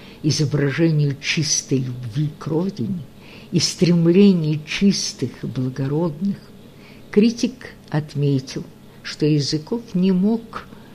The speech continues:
удержаться сознательно на этой высоте, на которую его поставило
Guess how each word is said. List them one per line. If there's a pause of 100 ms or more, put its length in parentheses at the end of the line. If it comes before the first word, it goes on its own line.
(240)
удержаться
сознательно (340)
на
этой
высоте, (800)
на
которую (100)
его (420)
поставило